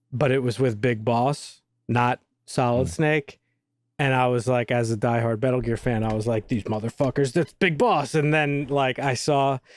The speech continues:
Speaker 1: they ended up taking it down. So I guess people complained, but then they fixed it. They put it back side by side with actual Solid Snake.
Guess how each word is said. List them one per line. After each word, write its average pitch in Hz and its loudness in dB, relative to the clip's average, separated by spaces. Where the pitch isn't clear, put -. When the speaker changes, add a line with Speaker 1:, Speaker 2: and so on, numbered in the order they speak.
Speaker 1:
they 127 4
ended 127 2
up - -2
taking 131 0
it 123 0
down. 135 2
So - 0
I 120 2
guess 120 0
people - -2
complained, 120 0
but 120 -6
then 113 0
they 110 0
fixed - -4
it. 123 -6
They 110 -2
put 113 -4
it 107 -8
back 110 -2
side 107 -6
by 110 -2
side 110 -4
with 107 -2
actual 107 -6
Solid 120 -4
Snake. 135 -4